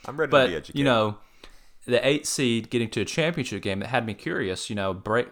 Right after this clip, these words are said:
Speaker 2: I wanted to break down every seed and, you know, see how they've done in the tournament.
Speaker 1: Hmm.
Speaker 2: So, um,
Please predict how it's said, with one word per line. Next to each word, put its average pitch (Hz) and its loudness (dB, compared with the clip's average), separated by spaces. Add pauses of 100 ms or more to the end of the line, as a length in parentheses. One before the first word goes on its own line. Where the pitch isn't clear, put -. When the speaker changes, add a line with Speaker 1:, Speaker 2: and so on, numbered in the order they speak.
Speaker 2:
I 113 0
wanted 131 -4
to 107 -4
break 113 -2
down 117 -2
every 107 -4
seed 104 -4 (100)
and, 92 -6 (100)
you 110 -8
know, 90 -4
see 107 -4
how 107 0
they've 95 -4
done 104 -2
in 95 -4
the 92 -6
tournament. 147 -6 (420)
Speaker 1:
Hmm. 165 -18 (840)
Speaker 2:
So, 101 0 (460)
um, 98 2